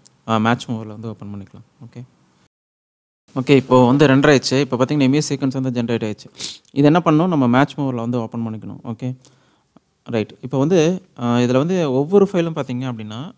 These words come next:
ஒன் பாயிண்ட் சிக்ஸ் செவன் இருக்கு. So இது என்ன பண்ணணும்னா சைஸை வந்து ரெடியூஸ் பண்ணணும்.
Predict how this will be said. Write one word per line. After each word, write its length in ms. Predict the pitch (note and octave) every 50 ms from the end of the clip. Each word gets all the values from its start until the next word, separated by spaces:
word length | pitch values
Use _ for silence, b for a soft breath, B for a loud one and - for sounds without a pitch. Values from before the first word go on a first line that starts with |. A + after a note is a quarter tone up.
| _ _
ஒன் 260 | - G#2+ A#2+ C3 D3 D3
பாயிண்ட் 220 | D#3+ D#3 D#3+ D#3
சிக்ஸ் 360 | - - C#3+ C3 - - -
செவன் 140 | C3+ B2+ B2
இருக்கு. 300 | A#2 A2+ A2+ A2+ _ - - _ _ _ _ _ _ _ _ _ _ _ _ _ _ _ _ _ _ B B B B B B B B
So 300 | _ - - D#3+ D3+ C#3+
இது 140 | D3 C#3+ C#3+
என்ன 160 | C#3+ E3 G3+ -
பண்ணணும்னா 460 | F#3+ E3+ E3 D#3 D#3 D#3+ G3 A3 F3+ - - - - C3
சைஸை 280 | - - F3+ A3+ A3+ G#3+
வந்து 180 | F3+ E3 D#3+ E3
ரெடியூஸ் 360 | D3 C3+ B2+ C3+ B2+ B2+ -
பண்ணணும். 240 | B2+ A2+ G#2+ G#2+